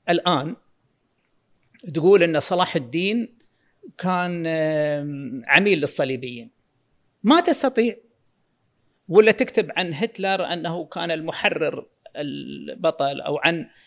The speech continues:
جنكيز خان تكتب أنه كان صاحب الفضل في، آه، في نشوء الحضارة في وسط آسيا. مو صحيح. الناس لن تقبل ذلك، ولذلك الناس تعيش التاريخ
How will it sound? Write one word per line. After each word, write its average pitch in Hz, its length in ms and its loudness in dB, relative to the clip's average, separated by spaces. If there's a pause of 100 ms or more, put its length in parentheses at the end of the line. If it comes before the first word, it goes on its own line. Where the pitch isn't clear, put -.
(180)
جنكيز 185 480 0
خان 185 440 -4
تكتب - 360 -8
أنه 160 460 -4
كان 156 440 -6
صاحب 156 400 -4
الفضل 160 480 0
في، 135 340 -6 (420)
آه، 151 340 2
في 143 300 -4
نشوء 156 320 -2
الحضارة 151 640 2
في 139 380 -8
وسط 160 360 0
آسيا. 147 280 -4
مو 403 180 -2
صحيح. - 480 -2 (1080)
الناس 269 320 2
لن 302 160 4
تقبل 135 360 -2
ذلك، 127 380 -8
ولذلك 220 460 2
الناس 214 300 0
تعيش 247 320 2
التاريخ 196 580 -2